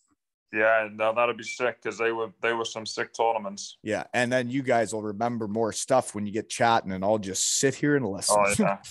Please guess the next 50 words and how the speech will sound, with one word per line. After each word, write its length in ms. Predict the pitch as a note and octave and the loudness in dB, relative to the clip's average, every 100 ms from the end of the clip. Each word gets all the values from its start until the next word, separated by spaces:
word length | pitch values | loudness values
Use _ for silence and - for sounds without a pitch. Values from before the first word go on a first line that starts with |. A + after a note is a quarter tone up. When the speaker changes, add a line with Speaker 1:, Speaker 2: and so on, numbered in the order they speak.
| - - | -6 0
Speaker 2:
<laughs> 380 | G#3+ A3 - G3+ - - | 2 0 0 -2 -2 -2
Speaker 1:
Oh, 80 | G#2+ G#2 | 0 2
yeah, 60 | G#2 | 2
we'll, 180 | A#2 A#2+ | 2 4
we'll 180 | B2+ B2+ | 4 4
be 120 | B2 | 2
buzzing 580 | G#2+ A#2 B2 A#2 G#2+ G#2+ - - _ _ A2+ | 4 4 4 -2 -6 -12 -20 -20 _ _ -6
once 280 | A#2 A#2 | -4 -4
we 120 | A#2 A2 | -6 0
get 180 | A2+ | 0
going 320 | G#2 A2+ A2+ A2+ | 2 2 2 0
with 120 | A2+ | -6
some 200 | A#2 G#2+ | -8 -8
stories. 500 | - A2 G#2+ G#2+ G#2 | 0 2 2 0 0
Oh, 160 | G#2 A2 | 2 2
yeah. 220 | G#2+ G#2 - _ | 0 -4 -10 _
Speaker 2:
So 380 | - C#3+ B2+ G#2 A2+ | 2 6 6 4 4
let's 240 | C#3 - | 4 4
do 160 | E3 D#3+ | 6 6
that 220 | D#3+ - | 6 4
before 280 | B2 C#3+ C3 | 0 0 0
the 80 | |
World 220 | A2+ B2 A2 | 0 -2 -2
Championships 680 | A#2+ A2+ - A2+ - F#2 | -2 -2 -2 -6 -8 -6
this 160 | - - | -6 -6
year, 160 | F2+ - | -6 -4
okay? 120 | G2 B2+ | -4 2
Speaker 1:
Yeah, 320 | B2+ B2+ B2+ | 6 6 6
we 100 | B2+ | 2
should 200 | B2+ C3+ | -6 -4
do 100 | C#3+ | -2
it 80 | C3 | -2
before 300 | A#2+ B2 B2 | -4 -4 -4
the 60 | A#2 | -2
World 160 | A#2 | -6
Champion-, 320 | - A#2+ B2 - _ | -4 -8 -10 -20 _
well, 160 | C#3 D#3 | 2 4
we 100 | F3+ | 4
could 180 | G3 - | 0 -2
maybe, 420 | D#3+ C#3+ C#3+ C3+ _ _ - | -4 -2 -4 -6 _ _ -4
if 180 | C#3+ C#3 | -4 -2
we're 80 | C3+ | -4
smart 420 | - C3+ D#3 C#3+ | -2 2 4 4
about 220 | B2+ A#2+ | 4 4
it, 60 | A#2+ | 0
we 100 | B2+ | -8
could 120 | B2+ | -6
arrange 420 | A#2+ C3 C#3+ C3+ | -4 -4 -6 -6
it 240 | B2 A#2 - - | -4 -6 -8 -2
at, 160 | B2 | 0